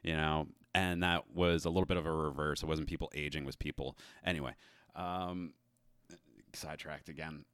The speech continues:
Uh, his concepts, w-, you know, whether you hate them or love them, it's always a concept that is somewhat original. And that's one thing I do appreciate about him, is he does try to do something different.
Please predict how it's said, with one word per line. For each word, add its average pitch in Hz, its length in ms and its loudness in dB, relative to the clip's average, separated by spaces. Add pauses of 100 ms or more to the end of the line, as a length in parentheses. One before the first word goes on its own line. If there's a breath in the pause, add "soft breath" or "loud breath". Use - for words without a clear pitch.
(160)
Uh, 87 320 -2 (1500)
his 131 160 -2
concepts, 120 680 -2 (100)
w-, 85 160 -10 (200)
you 95 140 0
know, 82 140 4
whether 98 260 6
you 95 200 6
hate 92 320 2
them 90 280 4
or 71 80 2
love 80 300 2
them, 80 500 0
it's 87 240 4
always 95 360 6
a 80 160 4
concept 76 560 0
that 73 160 4
is 69 100 0
somewhat 73 320 2
original. 71 460 2
And 71 80 0
that's 80 180 -2
one 82 120 2
thing 80 140 2
I 76 60 2
do 76 160 2
appreciate 69 560 0
about 65 300 0
him, 69 340 -2 (640 soft breath)
is 76 460 0 (160)
he 95 160 0
does 82 640 -2 (480)
try 80 200 4
to 73 80 0
do 71 180 -2
something 69 420 -2
different. 65 480 -4